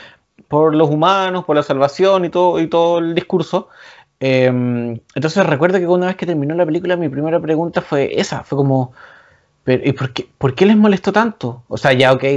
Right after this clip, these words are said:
pueden, me pueden entregar respuesta, pero digo, "¿Por qué tanto como rechazo a la película? ¿Por qué tanta resistencia a la película?". Siendo que yo me imaginaba algo de verdad supo-, mucho peor. O sea, la, la parte, comillas, hereje de la película deben ser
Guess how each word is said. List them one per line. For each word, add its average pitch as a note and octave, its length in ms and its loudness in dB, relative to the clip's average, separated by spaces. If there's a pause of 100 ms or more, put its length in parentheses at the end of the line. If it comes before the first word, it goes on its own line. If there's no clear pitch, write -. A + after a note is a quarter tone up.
(100)
pueden, D#3 320 0 (100)
me B2 380 -6
pueden D3 180 -2
entregar D3 240 -2
respuesta, - 440 -6 (260)
pero B2 100 -4
digo, C#3+ 160 4
"¿Por C3 220 -2
qué D#3+ 100 0
tanto G3+ 640 -2 (460)
como B2+ 240 0
rechazo A#2 560 0
a F#3+ 60 0
la E3+ 120 -4
película? D#3+ 440 -6
¿Por C3 160 -12
qué C#3+ 80 -6
tanta C3 300 -6
resistencia D3+ 760 -2
a D#3+ 40 4
la D#3+ 100 2
película?". E3 500 0 (260)
Siendo F3+ 520 0
que F3 180 2
yo F#3+ 80 0
me F3+ 120 0
imaginaba C3 480 0
algo D3+ 420 0
de B2+ 160 2
verdad G#2 340 0
supo-, G#3 440 -2
mucho E3 360 -4
peor. A#3+ 260 2
O E3+ 40 -4
sea, C#3 320 2
la, A2+ 160 -4
la A#2 160 -2
parte, D3+ 380 -4
comillas, C#3+ 560 -4
hereje B2+ 380 -4
de E3 60 2
la C#3 140 4
película D3+ 340 -2
deben C#3+ 280 -2
ser D#3 400 -2